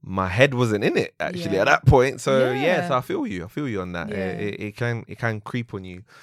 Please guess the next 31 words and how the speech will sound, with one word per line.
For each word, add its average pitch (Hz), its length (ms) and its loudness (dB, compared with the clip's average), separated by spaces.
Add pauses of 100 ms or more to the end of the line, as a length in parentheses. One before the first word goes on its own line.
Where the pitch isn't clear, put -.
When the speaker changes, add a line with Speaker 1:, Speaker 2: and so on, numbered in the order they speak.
(320)
Speaker 1:
Um, 127 380 0 (120)
I 143 60 -2
wanted 220 200 2
to 214 100 -2
know, 202 180 2
like, 107 420 2
uh, 113 240 6
so, 123 360 2 (120)
so - 140 -4
you 123 80 -2
mentioned 143 280 -4
that 101 60 -4
you 117 100 -6
went 101 240 -6
to, 98 460 -6
uh, 92 180 -2
you 95 140 -8
did, 92 280 -10 (180)
uh, 87 180 -6
law. 87 500 -6
Speaker 2:
Yeah. 185 360 -12
Speaker 1:
Did 170 200 -10
you, 226 360 -6 (680)
um, 135 460 -2 (280)
when 143 160 -2
you 185 60 -4
finished, 147 600 -8
did 131 160 -14
you 254 100 -10 (680)
do 165 140 -6
a 165 60 -6